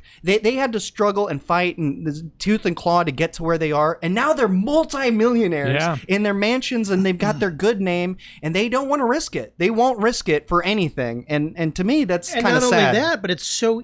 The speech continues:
Speaker 3: easily to get labeled as hard to work with.
Speaker 2: Yeah.
Speaker 3: So if you all of a sudden open your mouth and it makes the wrong person upset, no more jobs.
Speaker 2: Yeah.
Speaker 1: Here's the thing. Brad Pitt could never work again the rest of his life and be fine.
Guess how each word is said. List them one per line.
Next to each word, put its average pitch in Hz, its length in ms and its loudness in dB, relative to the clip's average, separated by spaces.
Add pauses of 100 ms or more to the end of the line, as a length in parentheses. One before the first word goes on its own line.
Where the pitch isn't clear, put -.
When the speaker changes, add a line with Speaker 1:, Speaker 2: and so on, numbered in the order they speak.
Speaker 3:
easily 220 640 -2
to 190 80 -2
get 180 240 -4
labeled 165 420 -4
as 139 100 -8
hard 175 300 -4
to 147 80 -8
work 135 300 -12
with. 285 340 -16
Speaker 2:
Yeah. 131 180 -14 (180)
Speaker 3:
So 214 200 -2
if 185 140 -4
you 208 320 -2
all 214 180 0
of 190 80 -4
a 175 60 -2
sudden 196 520 -2
open 190 320 -2
your 170 120 -2
mouth 175 540 -4 (720)
and 190 400 -6
it 196 180 -12
makes 170 300 -6
the 185 120 -4
wrong 160 500 -2
person 190 420 -4
upset, 170 540 -8 (600)
no 135 160 -10
more 185 180 0
jobs. 262 540 -4
Speaker 2:
Yeah. 120 300 -4
Speaker 1:
Here's 220 160 -2
the 220 80 -4
thing. 175 200 -2
Brad 175 360 0
Pitt 190 300 0
could 151 180 -4
never 160 260 2
work 160 240 2
again 143 260 0
the 139 80 0
rest 139 220 -2
of 127 60 -6
his 127 160 -4
life 131 260 2
and 120 100 -2
be 117 120 -2
fine. 101 460 -4